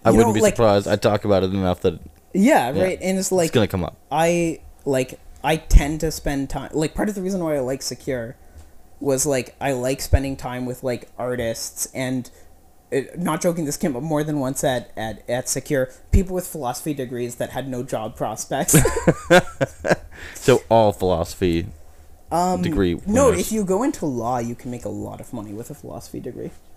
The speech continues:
Speaker 2: Law, if you, uh, philosophy degrees are way better than pre-law for, for going into law.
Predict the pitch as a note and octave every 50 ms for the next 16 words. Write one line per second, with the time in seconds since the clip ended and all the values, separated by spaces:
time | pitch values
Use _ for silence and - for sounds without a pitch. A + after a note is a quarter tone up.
0 | - - - - - - - - C#3+ D3+ D3+ D#3 E3+ D3+ - - - C#3+ B2+ C#3
1 | D#3+ - F#3 F3 E3+ E3 E3 E3 D#3+ D#3 - - - - - - C3 C3+ B2 A#2+
2 | B2 - - - D#3+ C3 D3 - - G#3+ F#3 E3+ E3+ E3+ E3 E3 E3 D#3+ C#3+ A2+
3 | B2 A#2+ B2 C3+ C#3 D3 D3 D3 D3+ C#3 B2+ B2+ B2+ A#2+ A#2+ B2+ A#2+ A#2+ - -
4 | C3+ A#2+ A2+ A2 A2+ A2+ A2+ A#2 - - - C3+ A#2 G#2+ G#2+ - - - D3+ B2
5 | A#2+ A#2+ A#2 A#2+ A2+ A2+ A2 A2 - - A2+ G2+ G#2 G#2 - -